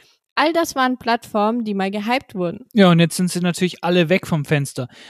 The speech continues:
Speaker 2: Also ich glaube jetzt persönlich nicht, dass Google oder Facebook jetzt demnächst verschwindet, aber es geht um das Prinzip. Wenn du dich also als Agentur für Facebook-Ads bezeichnest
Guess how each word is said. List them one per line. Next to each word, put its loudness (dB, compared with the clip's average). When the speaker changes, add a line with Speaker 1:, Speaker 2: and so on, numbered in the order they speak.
Speaker 2:
Also 2
ich -6
glaube 4
jetzt 0
persönlich 2
nicht, 2
dass 0
Google 4
oder 2
Facebook 0
jetzt -2
demnächst 2
verschwindet, 0
aber 0
es -4
geht 0
um 0
das 0
Prinzip. -2
Wenn 2
du 4
dich -2
also 4
als 2
Agentur 2
für 2
Facebook-Ads 0
bezeichnest -2